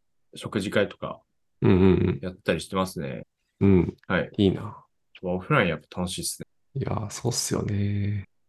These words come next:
Speaker 1: はい。まあ、勉強会はどうでしょうね。勉強会はオンライン便利ってのもちょっとありますよね。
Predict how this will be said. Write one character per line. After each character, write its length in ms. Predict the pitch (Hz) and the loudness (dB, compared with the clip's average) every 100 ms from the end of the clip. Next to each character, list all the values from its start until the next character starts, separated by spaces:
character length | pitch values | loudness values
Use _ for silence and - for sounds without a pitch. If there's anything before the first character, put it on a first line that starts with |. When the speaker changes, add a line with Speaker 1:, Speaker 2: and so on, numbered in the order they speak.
| _ | _
Speaker 1:
は 140 | 90 | -6
い。 80 | 76 - _ _ _ _ | -6 -10 _ _ _ _
ま 80 | 82 | -16
あ、 20 | - | -6
勉 140 | 110 | -4
強 120 | 143 | -2
会 140 | 151 143 | 2 4
は 40 | |
ど 120 | 143 | 4
う 40 | 127 | 2
で 80 | 82 | 0
し 100 | 71 | -10
ょ 60 | |
う 20 | |
ね。 200 | 76 76 - | -10 -10 -8
勉 120 | 110 - | -10 -4
強 140 | 135 | 2
会 160 | 147 139 | 4 6
は 340 | 135 131 131 _ _ _ _ _ _ | 4 4 -2 _ _ _ _ _ _
オ 120 | 117 | -2
ン 60 | 151 | 2
ラ 120 | 175 | 4
イ 100 | 123 | 4
ン 100 | 85 78 85 | 0 -6 -4
便 380 | 101 151 101 | 0 0 0
利 100 | 82 | -4
っ 20 | 78 | -8
て 220 | _ 73 | _ -14
の 60 | |
も 120 | 67 62 | -12 -14
ち 60 | |
ょ 20 | |
っ 20 | - | -10
と 60 | |
あ 40 | 73 | -6
り 60 | |
ま 60 | 92 | -6
す 120 | - | -8
よ 60 | - | -14
ね。 200 | - | -16